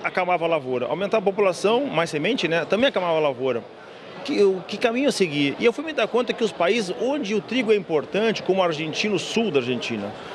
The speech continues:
e a França mesmo, que são carro-chefe lá, eles dependem totalmente do trigo, né? Eles fizeram a mesma mudança que o sojicultor fez aqui, sabe?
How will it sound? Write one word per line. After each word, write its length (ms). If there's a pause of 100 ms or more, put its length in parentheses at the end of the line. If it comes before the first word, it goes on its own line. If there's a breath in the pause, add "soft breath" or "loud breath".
(300 loud breath)
e 120
a 80
França 500
mesmo, 200
que 40
são 140
carro-chefe 640
lá, 220
eles 100
dependem 400 (120)
totalmente 480
do 100
trigo, 340
né? 200 (460 loud breath)
Eles 140
fizeram 240
a 40
mesma 220
mudança 480
que 100
o 140
sojicultor 640
fez 240
aqui, 240
sabe? 400